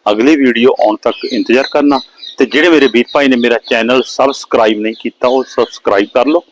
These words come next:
ਤਾਂ ਜੋ ਤੁਹਾਨੂੰ ਆਉਣ ਵਾਲੀ ਵੀਡੀਓ ਦਾ ਜਿਹੜਾ ਨੋਟੀਫਿਕੇਸ਼ਨ ਆ ਪਹਿਲ ਦੇ ਆਧਾਰ ਤੇ ਮਿਲ ਸਕੇ। ਸੋ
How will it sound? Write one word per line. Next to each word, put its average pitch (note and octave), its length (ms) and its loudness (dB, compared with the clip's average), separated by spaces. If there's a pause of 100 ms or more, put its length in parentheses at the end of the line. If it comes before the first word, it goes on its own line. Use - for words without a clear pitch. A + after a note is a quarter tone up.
(500)
ਤਾਂ G#2+ 180 2
ਜੋ G#2+ 100 0
ਤੁਹਾਨੂੰ A2+ 360 0
ਆਉਣ G#2+ 120 2
ਵਾਲੀ G2+ 200 -2
ਵੀਡੀਓ G2 220 -14
ਦਾ G2 60 0
ਜਿਹੜਾ G2 180 -2
ਨੋਟੀਫਿਕੇਸ਼ਨ E3 640 -2
ਆ - 100 -2
ਪਹਿਲ D3+ 180 2
ਦੇ D3 60 2
ਆਧਾਰ C3+ 240 2
ਤੇ B2 140 -4
ਮਿਲ A2 160 -4
ਸਕੇ। C#3 320 -2
ਸੋ A#2+ 440 2